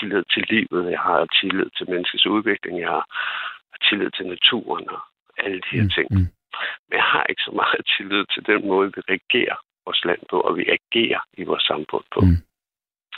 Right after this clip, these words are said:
Speaker 1: Fordi man kan jo sige, jamen, mange af de måder, vi agerer på, kommer jo oppefra.
Speaker 2: Mm.
Speaker 1: De skaber jo ligesom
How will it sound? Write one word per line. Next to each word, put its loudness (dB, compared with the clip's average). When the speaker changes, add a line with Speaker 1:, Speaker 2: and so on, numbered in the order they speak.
Speaker 1:
Fordi 0
man 2
kan 2
jo 2
sige, 2
jamen, 2
mange 2
af 0
de -4
måder, 6
vi 0
agerer 0
på, 0
kommer 2
jo 0
oppefra. -2
Speaker 2:
Mm. 6
Speaker 1:
De 0
skaber 0
jo 2
ligesom 0